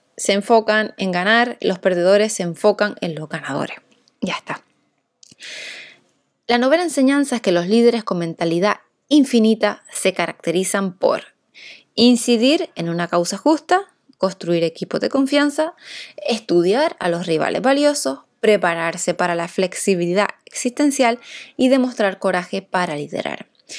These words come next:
Y vamos a analizar estos cinco aspectos, mm,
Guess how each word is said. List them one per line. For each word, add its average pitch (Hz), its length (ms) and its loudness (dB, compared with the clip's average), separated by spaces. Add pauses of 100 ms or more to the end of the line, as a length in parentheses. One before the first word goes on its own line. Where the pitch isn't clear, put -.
(300)
Y 220 120 2
vamos 302 220 4
a 339 40 -2
analizar 254 460 0
estos 233 300 -2
cinco 226 340 2
aspectos, 202 540 -6 (580)
mm, 175 920 2